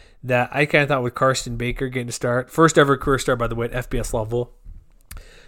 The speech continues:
combined with the way B Y U, oh, sorry, actually on there, pull the mic away. The way B Y U is playing, like, scoring thirty-something points per game, I know, I get it. Idaho State, UMass, Liberty,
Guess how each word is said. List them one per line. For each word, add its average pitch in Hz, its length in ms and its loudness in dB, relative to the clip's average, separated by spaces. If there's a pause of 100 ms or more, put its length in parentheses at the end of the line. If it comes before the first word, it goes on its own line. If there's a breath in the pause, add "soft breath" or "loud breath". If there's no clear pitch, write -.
combined 143 340 6
with 156 80 0
the 156 60 4
way 139 100 6
B 127 180 -2
Y 131 140 2
U, 127 240 2 (3000)
oh, - 140 -10 (580)
sorry, 139 400 -10
actually 123 400 -6
on 120 220 -10
there, 104 160 -4
pull 120 240 -8
the 110 120 -12
mic 147 160 -10
away. 107 300 -14
The 135 340 -8
way 170 200 8
B 160 180 8
Y 151 80 8
U 139 60 6
is 131 80 0
playing, 135 300 -4
like, 131 140 -4
scoring 131 360 -4
thirty-something 127 400 -4
points 131 200 -6
per - 120 -8
game, 120 280 -6
I 139 120 2
know, 131 340 6 (380 soft breath)
I 135 100 -2
get 127 220 4
it. 123 240 0
Idaho 127 320 0
State, 123 580 -4
UMass, 123 540 -2
Liberty, 123 520 0